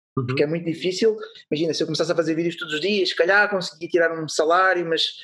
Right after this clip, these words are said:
Speaker 2: pá, nunca vou conseguir tirar o mesmo que um salário normal de trabalho. Eh, portanto,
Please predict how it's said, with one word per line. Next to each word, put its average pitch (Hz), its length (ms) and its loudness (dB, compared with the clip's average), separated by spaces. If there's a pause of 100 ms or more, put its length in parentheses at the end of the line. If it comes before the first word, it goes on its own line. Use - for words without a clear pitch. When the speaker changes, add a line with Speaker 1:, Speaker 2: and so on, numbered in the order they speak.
(260)
Speaker 2:
pá, 131 140 0 (600)
nunca 175 420 0
vou 147 400 -2
conseguir 170 440 -2
tirar 170 320 4
o 160 80 -2
mesmo 165 520 -2 (160)
que 156 280 -2
um 151 100 -2
salário 151 500 2
normal 151 360 0
de 151 60 -8
trabalho. 170 440 2 (680)
Eh, 170 380 6 (140)
portanto, 170 760 0